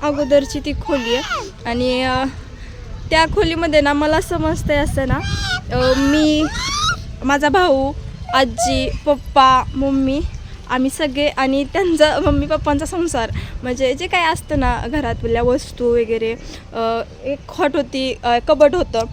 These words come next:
तर सगळं ना, अ, मम्मी पप्पांचा संसार ते एका खोलीत, अ, गेलेला आहे. आ-, आत्ता नंतर हे झालेलं आहे, हे पण, अ,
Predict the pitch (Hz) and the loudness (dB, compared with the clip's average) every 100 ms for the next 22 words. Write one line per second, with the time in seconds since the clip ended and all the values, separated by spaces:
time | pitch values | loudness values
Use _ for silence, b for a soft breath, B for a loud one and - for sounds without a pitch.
0 | B B - 320 - 415 349 381 302 302 | B B -2 -2 2 2 4 4 4 0
1 | - - B B B B B - - 262 | -4 -12 B B B B B -8 2 4
2 | 262 269 285 285 285 294 294 277 285 320 | 6 4 2 2 2 2 2 -2 -2 -2
3 | 311 311 269 269 269 294 285 - 262 254 | -2 -2 -4 0 -2 -2 -8 -4 -4 -4
4 | - 247 240 240 233 254 214 202 294 - | -4 -2 -2 -2 0 0 2 0 0 -6
5 | - B B B - - - 247 240 B | -16 B B B -16 -10 -4 -4 -4 B
6 | B - - - - - - - - - | B -18 -18 -20 -20 -20 -20 -20 -16 -2
7 | 262 - - 349 359 339 330 392 392 370 | -2 0 2 4 4 2 2 2 2 4
8 | 359 330 254 254 269 254 285 311 311 320 | 4 4 2 2 2 -2 -6 -4 -2 -2
9 | 302 302 294 | -2 0 0